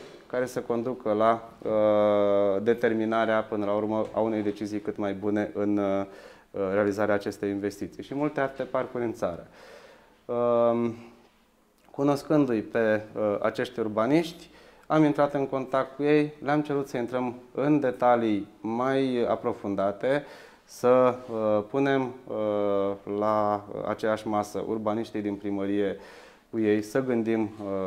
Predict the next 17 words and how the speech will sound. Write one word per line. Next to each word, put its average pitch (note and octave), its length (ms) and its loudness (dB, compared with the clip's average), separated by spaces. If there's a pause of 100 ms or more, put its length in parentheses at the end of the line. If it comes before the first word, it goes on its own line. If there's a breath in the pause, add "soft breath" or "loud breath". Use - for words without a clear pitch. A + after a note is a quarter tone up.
(120)
uh, F#2+ 540 -6
proiectul, G#2 600 0 (340 loud breath)
să - 160 -4
avem A#2+ 440 4 (160)
o G#2 120 -4
temă, G#2+ 640 0 (300)
uh, G2+ 80 -8 (720)
mai A#2 320 -2
complexă A2 800 -2 (100)
de G2+ 160 -2
regenerare G#2 520 0
urbană G#2 460 -2
a F#2 80 -6
întregii G#2+ 500 0
zone, F#2+ 540 -4
a G#2 140 -4
întregul-, G#2+ 440 -4